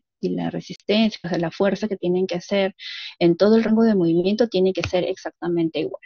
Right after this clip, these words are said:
¿no? Y ustedes saben que en la naturaleza ese ejercicio, o sea, sin ningún tipo de aparato no se puede realizar, ¿no? Por ejemplo, si ustedes quieren, están sentados ahorita y quieren levantar la pierna, ¿no? La,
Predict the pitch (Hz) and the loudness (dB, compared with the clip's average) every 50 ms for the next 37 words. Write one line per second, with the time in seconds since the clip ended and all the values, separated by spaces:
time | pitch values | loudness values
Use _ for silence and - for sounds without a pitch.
0 | _ _ - - - 262 - 285 269 180 156 - - 165 170 - 170 165 175 185 | _ _ -10 -6 -4 -2 -2 -2 -2 -2 -4 -4 -6 -8 -8 -4 -2 0 2 2
1 | 185 - 220 214 214 208 196 - 185 170 165 156 156 147 - - - 143 147 190 | 2 2 2 2 2 2 2 4 4 4 4 2 0 -2 -6 -6 -6 0 0 0
2 | 208 - 254 247 233 - - 185 175 - - 190 185 180 - 175 - - - 185 | 0 2 0 -2 -2 0 -2 -4 -4 -4 -4 -2 -2 -2 -2 -6 -10 -8 -10 -10
3 | - - 233 226 240 254 277 _ _ _ _ _ - - - - - 185 170 - | -6 0 0 0 2 0 -2 _ _ _ _ _ -2 -2 -2 0 -6 -6 -4 -2
4 | - 160 151 - _ - - - 175 175 175 175 175 175 185 190 190 202 196 - | -2 -2 -2 -4 _ -12 -4 2 2 4 6 6 4 4 4 2 0 0 -2 0
5 | 208 208 190 190 175 165 170 - 165 170 185 190 196 - 269 254 247 196 170 160 | -2 0 2 2 0 0 -2 -4 -2 -2 0 -2 -2 -2 -2 0 2 2 0 0
6 | - - - - 165 156 160 - - - - _ - - - _ - - - 285 | -2 -6 -10 -8 -8 -6 -6 -6 -8 -12 -16 _ -18 -20 -18 _ -8 -4 -4 -4
7 | 285 - - - - - - - _ - - 170 175 - - - - - - - | -6 -6 -14 -12 -12 -12 -14 -16 _ -2 -2 -2 -2 -2 -6 -8 -8 -10 -14 -12
8 | - - - 190 190 - - 214 208 214 214 - - 208 196 202 208 208 214 214 | -10 2 4 4 4 4 4 2 4 4 2 2 2 2 2 2 2 2 0 0
9 | 208 208 - _ - 185 - - 180 175 - 196 190 190 185 180 185 175 196 - | 0 -2 -4 _ -18 -14 -4 0 0 0 2 2 2 4 4 2 2 2 0 0
10 | 165 151 - 170 180 175 - - 180 185 190 190 185 175 175 175 180 180 180 180 | -2 -2 0 -2 -2 0 2 2 2 4 4 2 2 2 2 0 -2 -2 -2 -2
11 | 180 - 233 233 226 214 185 196 302 311 339 233 214 196 196 - 277 185 165 - | -4 -2 0 2 2 2 2 0 -2 -4 -2 -2 -2 -4 -2 -2 -2 -2 -4 -6
12 | 311 | -10